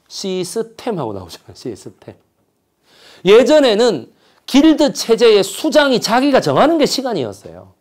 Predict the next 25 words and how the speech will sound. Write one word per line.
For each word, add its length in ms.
자기가 260
정하는 420
게. 120
근데 140
저기서는요. 680
"아니 400
말이지 380
평균적으로 920
그 100
뭐야 240
서른 280
시간 260
만에 180
자동차 400
한 120
대가 180
나오는데 400
내 140
거는 320
왜 140
삼 260
일이 140
지나도 300
소식이 400
없어요?"라는 840